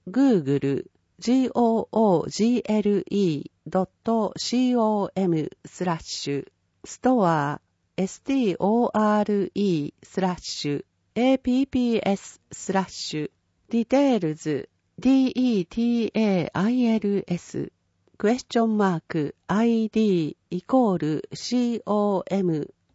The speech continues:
ドット宇都宮、ユー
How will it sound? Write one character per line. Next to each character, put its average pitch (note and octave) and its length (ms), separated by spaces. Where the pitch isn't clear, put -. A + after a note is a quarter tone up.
ド G3 160
ッ - 60
ト A3+ 340
宇 F3+ 120
都 B3 440
宮、 G3+ 520
ユ A3 400
ー - 80